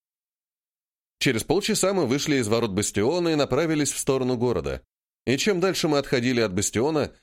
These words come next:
тем сильнее я чувствовал хаос в воздухе.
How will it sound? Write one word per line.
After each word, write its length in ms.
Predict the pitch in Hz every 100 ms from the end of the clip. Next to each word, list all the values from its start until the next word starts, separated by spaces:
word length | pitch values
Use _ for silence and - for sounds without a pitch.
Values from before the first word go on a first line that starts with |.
| _
тем 160 | - 202
сильнее 520 | - 165 131 208 220
я 120 | 175
чувствовал 500 | 170 190 - 165 160
хаос 540 | 151 - 147 127 101 -
в 60 |
воздухе. 600 | 90 113 73 71 - -